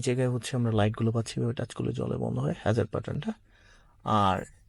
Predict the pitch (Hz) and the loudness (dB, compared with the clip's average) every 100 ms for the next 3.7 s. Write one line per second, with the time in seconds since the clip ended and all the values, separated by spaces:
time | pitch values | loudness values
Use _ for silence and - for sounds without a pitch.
0 | - - - _ - - - - - - | -20 -20 -20 _ -20 -20 -20 -20 -20 -20
1 | - - _ - - - 165 - 156 165 | -20 -20 _ -20 -20 -8 -4 0 0 0
2 | 156 - 165 - - - - - - - | -2 -4 -4 -6 -16 -20 -20 -20 -20 -20
3 | - - - - 139 151 | -20 -20 -14 2 6 6